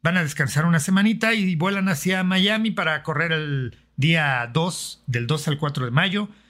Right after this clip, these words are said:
Y, pues, bueno, Saudi Arabia, vamos a ver qué tal. Pero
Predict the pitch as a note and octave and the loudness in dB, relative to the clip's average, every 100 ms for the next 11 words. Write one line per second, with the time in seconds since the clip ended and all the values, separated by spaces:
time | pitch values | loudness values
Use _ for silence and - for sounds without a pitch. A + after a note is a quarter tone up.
0 | _ _ - A#2+ A#2 - - - - - | _ _ -4 -2 -2 -4 -10 -12 -14 -20
1 | _ - - - - D#3+ D#3+ C#3+ C#3 G3 | _ -14 -12 -10 -6 -2 0 0 2 2
2 | G#3 G#3 G#3 _ _ _ B2+ A#2 G#2+ A#2 | 2 0 -4 _ _ _ 0 0 -6 -4
3 | D3 C#3+ G3 G#3 - _ _ - B2+ B2 | -2 -2 -2 -4 -14 _ _ -4 0 0
4 | B2+ C3+ - | 0 -4 -8